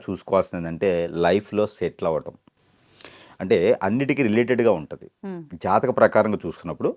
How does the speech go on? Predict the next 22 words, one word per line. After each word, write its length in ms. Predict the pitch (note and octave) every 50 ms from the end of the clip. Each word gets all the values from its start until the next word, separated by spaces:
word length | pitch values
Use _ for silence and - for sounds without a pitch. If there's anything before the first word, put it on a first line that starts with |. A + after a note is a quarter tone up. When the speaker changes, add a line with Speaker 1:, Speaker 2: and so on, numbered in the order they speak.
| -
Speaker 1:
లైఫ్లో 760 | - F2 F2+ F#2 A2 B2+ B2+ - C3+ B2 G#2+ F2+ F2+ F#2+ - -
ని-, 300 | F#2 F#2 F2+ F#2 E2+ -
స్థిరస్థాయిగా 640 | - - - G#2 G2+ B2 B2 - C3+ B2 A#2+ A#2+ A2
నిలబడ్డప్పుడే 600 | F2+ F#2 G2 G2 G#2+ G2+ F2 G2 E2+ F2+ G2+ D#3
వివాహం 440 | D3+ G2 F2+ F#2+ G2 F2+ G2 G2 F2
గురించి 240 | - - - A2+ A2 -
చూడాలి. 260 | F2 - C2+ C2+ - - _ _ _ -
ఒకటి 180 | - G2+ G#2 G#2+
అనొచ్చు, 640 | G2+ G#2 A#2+ - - - - - _ _ - - G#3
Speaker 2:
మ్మ్. 160 | G3+ F3+ D#3+ _ -
Speaker 1:
కోట్లాది 420 | - - B2+ B2 - C#3 C3+ C3
రూపాయలు 260 | B2+ B2+ - B2+ A#2+ A#2
వాళ్ళ 200 | A2 G#2 G2+ F#2+
నాన్నోళ్ళకి 460 | F2+ F#2+ F#2+ G2 G2+ G2+ G2+ - -
అందరికీ 340 | F#2 F#2+ F#2+ F2 - F#2+ F#2
ఆస్తులు 380 | E2+ E2 F2+ - _ F#2+ F#2
ఉంటాయి 300 | E2 D#2 E2+ F2 - - - _ _ _ _ _ -
కానీ 180 | - G#2 G#2 A2
పిల్లలకి 460 | - - G#2 G2+ G#2+ A2+ A2+ G#2 A2
వివాహం 340 | F#2+ F2+ F#2 F2 - F#2+ E2+
అవ్వదు 220 | D#2+ D2+ D2 D2+
అని. 200 | D#2 D2+ C#2+ D2